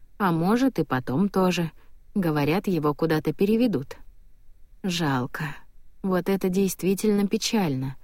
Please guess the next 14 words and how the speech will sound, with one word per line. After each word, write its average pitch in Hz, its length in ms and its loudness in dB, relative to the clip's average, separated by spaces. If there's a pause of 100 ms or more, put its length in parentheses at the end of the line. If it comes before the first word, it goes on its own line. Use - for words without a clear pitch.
(440)
Мне 196 240 2
бы 180 100 2
хотелось, 175 540 2
чтобы 175 300 0
Андрюшка 185 540 0
хоть 202 220 -4
как-то 233 380 -2
с - 140 -2
отцом 156 340 0
общался. 135 680 -2 (440)
А 190 100 -2
если 165 340 0
Благовещенского 156 960 0
переведут, 147 600 0